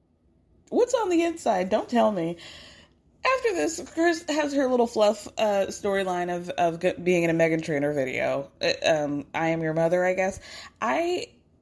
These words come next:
tell you, for some reason, I'm very weird about social media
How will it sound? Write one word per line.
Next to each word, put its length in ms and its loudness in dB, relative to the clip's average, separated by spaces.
tell 240 0
you, 180 -2
for 120 4
some 240 -4
reason, 280 -6
I'm 100 0
very 320 0
weird 640 2
about 280 0
social 320 2
media 440 0